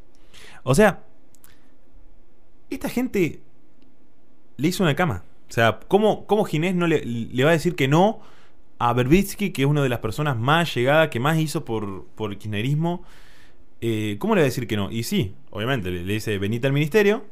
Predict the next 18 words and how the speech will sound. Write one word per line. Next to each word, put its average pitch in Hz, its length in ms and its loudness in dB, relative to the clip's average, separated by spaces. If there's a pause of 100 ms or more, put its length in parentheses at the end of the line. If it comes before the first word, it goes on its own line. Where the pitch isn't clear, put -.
(380)
y 107 100 -6
los 104 100 0
enfermeros 107 360 0 (120)
del, - 120 -10
del 104 100 0
Hospital 107 340 0
Posadas 139 380 2
te 120 80 2
van 120 180 2
a, 147 200 -2 (420)
eh, 92 60 -8
vacunar". 117 460 0 (360)
Dicho 120 300 0
y 147 80 6
hecho, 131 300 0
una 151 240 2
vez 170 160 2
que 101 340 -6